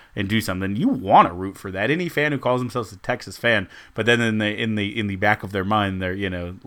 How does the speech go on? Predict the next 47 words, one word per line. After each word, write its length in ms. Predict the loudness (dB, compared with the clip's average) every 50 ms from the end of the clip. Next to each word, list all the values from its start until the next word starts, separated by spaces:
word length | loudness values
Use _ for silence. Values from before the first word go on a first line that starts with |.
| -16 -14
l-, 220 | -12 -12 -12 -12
like 340 | -12 -6 -4 -4 -4 -4 -4
the 220 | -4 -4 -4 -4 -8 -10 -20 -20 -20 -20 -4 2
many 200 | 4 6 6 6
people 280 | 6 4 2 4 0
have 100 | 0 0
chanted 520 | 0 2 4 4 4 4 4 2 0 0 -4
in 160 | -4 -2 0
the, 360 | 0 0 -2 -2 -4 -6 -8
the 440 | -6 -4 -4 -4 -4 -4 -6 -10 -12 -16 _ _ _ _ -12
six 300 | -10 -2 -2 -2 2 2
hundred 280 | 2 2 2 0 0
person 320 | 2 2 2 2 2 -2 -2
attended 400 | -2 0 0 0 0 0 0 2
basketball 500 | 4 4 2 2 0 -4 -2 0 0 0
games 280 | 0 0 -2 -2 -2
where 100 | -2 -2
he 100 | 0 0
definitely 380 | 2 4 4 2 2 0 -6 -6
could 140 | -6 -8 -6
hear 180 | -4 -4 -4
you, 240 | -4 -4 -4 -6 -8 -8 -14 -20 -20 -20 -8 _
"Fire 280 | 6 6 8 8 6
Shaka 320 | 4 4 4 4 4 2 -4
Smart." 420 | 0 4 6 8 8 8 6 4 -2 -12 -16 -16 -4 4
Um, 600 | 6 8 10 10 10 8 6 4 0 -4 -6 -10 _ _
it, 140 | -2 -2 0
it, 220 | 2 2 2 2 2 2
it, 220 | 2 2 2 2 2
it 120 | 6 6 6
is 160 | 6 8 8
a, 160 | 6 6 6
it 200 | 4 2 2 2
is 120 | 4 2
a 80 | 2 2
catch 240 | 2 0 0 0 2
twenty-two 520 | 4 6 8 8 6 6 4 4 4 6
in 140 | 6 4 4
the, 160 | 4 2 2
in 140 | 2 2 2
the, 320 | 2 2 4 4 4 2
uh, 180 | 2 2 0 -2
Joseph 640 | -2 0 0 0 0 -2 -4 -4 -4 -6 -12 -18 -20 -20 -20 -20 -20 -20 _ _
Hellerist 460 | 4 6 6 6 6 6 4 2 2 0
of, 180 | 0 0 2 0
of 140 | 0 2
ways. 540 | 4 4 4 4 2 -2 -6 -8 -12 -16 -18